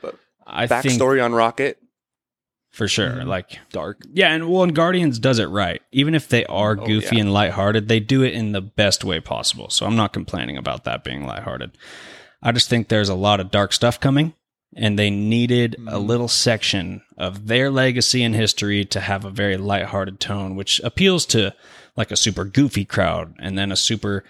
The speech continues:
Speaker 2: teenager family crowd, and then a super, like, girl power crowd. So I think we have to get over this hump,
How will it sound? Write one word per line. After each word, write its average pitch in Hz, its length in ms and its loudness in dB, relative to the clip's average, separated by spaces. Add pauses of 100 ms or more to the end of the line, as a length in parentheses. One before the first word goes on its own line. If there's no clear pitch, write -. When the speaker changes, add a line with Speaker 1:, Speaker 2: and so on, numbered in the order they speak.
(300)
Speaker 2:
teenager 120 440 2
family 135 400 2
crowd, 78 520 -2
and 87 140 -6
then 90 100 0
a 90 60 -2
super, 95 380 0
like, 92 480 -6
girl 107 360 2
power 113 600 0
crowd. 87 500 -4
So 123 360 2 (880)
I 110 80 0
think 151 240 2
we 131 80 4
have 110 80 2
to 104 80 -2
get 110 140 2
over 120 160 4
this 113 180 2
hump, 113 280 2